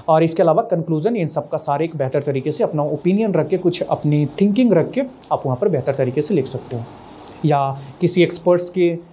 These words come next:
views लिख सकते हो आप, या फिर पूरा इसका सार लिख सकते हो। तो इस तरह से आप लिख सकते हो। ये पूरा पीडीएफ़ मैं आप लोगों को Telegram पे, जैसे मैंने बोला, available करवा दूंगा। Telegram का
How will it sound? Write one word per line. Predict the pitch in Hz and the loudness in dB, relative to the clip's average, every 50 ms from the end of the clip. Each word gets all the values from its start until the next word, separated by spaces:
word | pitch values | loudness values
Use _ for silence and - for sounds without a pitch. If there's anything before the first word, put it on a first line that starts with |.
| - - | -14 -10
views | 135 127 175 202 208 170 185 | -4 -2 0 0 2 2 2
लिख | 175 160 165 | 2 0 0
सकते | - 160 - - - 151 | -2 -4 -4 -2 -2 0
हो | 147 147 | 0 2
आप, | 139 139 135 - - | 0 0 -2 -2 0
या | 185 220 | 0 0
फिर | 214 240 220 | 2 0 -4
पूरा | - - 175 165 202 | -2 0 0 2 2
इसका | 214 185 160 - - 254 | 2 0 0 -2 -4 -4
सार | 254 - 139 113 123 | -4 -2 -4 -2 -2
लिख | 117 113 - | -4 -6 -6
सकते | - - - - - | -8 -14 -12 -8 -8
हो। | 113 113 123 127 - - - - - - - - - - - - - | -8 -8 -8 -12 -14 -18 -20 -20 -20 -20 -20 -20 -14 -10 -6 0 2
तो | 190 | 2
इस | 202 196 208 196 - | 4 4 2 2 2
तरह | 180 170 170 | 2 2 2
से | 175 196 | 2 0
आप | 185 - 160 156 156 - - - - _ _ - | 0 2 0 0 -2 -4 -14 -20 -20 _ _ -2
लिख | 160 196 | -2 -2
सकते | 190 - 220 220 - 277 | -2 -2 -4 -2 0 0
हो। | |
ये | 262 240 | 0 0
पूरा | - 175 170 165 | 2 2 2 2
पीडीएफ़ | 170 170 170 151 151 156 160 160 165 | 2 2 0 0 0 0 -2 -2 -2
मैं | 156 | -2
आप | 147 - - | -2 -2 -2
लोगों | 151 143 147 | -2 -2 -2
को | 139 147 139 | -2 -2 -2
Telegram | - 135 131 139 139 143 143 143 | 0 0 0 0 0 0 0 0
पे, | 147 | 0
जैसे | 147 139 131 151 | -2 -2 0 0
मैंने | 139 135 139 | -2 0 0
बोला, | 131 135 135 139 | 0 2 2 2
available | 135 135 135 131 143 156 | 2 0 0 0 0 0
करवा | 151 156 143 147 147 | 0 0 0 0 0
दूंगा। | 151 156 160 233 254 - - - - - - - - | 0 0 0 -2 -2 -4 -10 -20 -20 -20 -8 -2 2
Telegram | 180 180 175 170 185 170 165 165 | 2 2 4 2 2 2 0 0
का | 165 165 156 156 156 151 151 | 0 0 0 0 -2 -4 -10